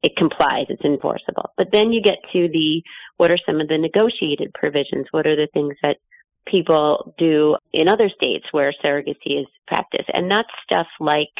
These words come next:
you know, you can codify intent about what are some of the lifestyle restrictions that she may agree to abide by during the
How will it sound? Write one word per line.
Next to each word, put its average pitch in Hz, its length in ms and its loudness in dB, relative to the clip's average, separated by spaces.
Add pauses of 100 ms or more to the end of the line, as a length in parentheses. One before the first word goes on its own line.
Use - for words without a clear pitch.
(600)
you 247 140 0
know, 165 120 4
you 165 280 -8
can 175 120 -12
codify 175 600 0
intent 156 500 -4 (160)
about 151 560 -2 (420)
what 175 300 4
are 170 160 -2 (120)
some 160 220 -4
of 160 140 -6
the 190 100 -2
lifestyle 170 680 0
restrictions 139 760 -4 (100)
that 143 260 4
she 160 380 -6
may 143 480 0 (300)
agree 147 420 0 (120)
to 147 420 -2 (140)
abide 139 460 0
by 151 260 0 (280)
during 139 280 0
the 147 60 -2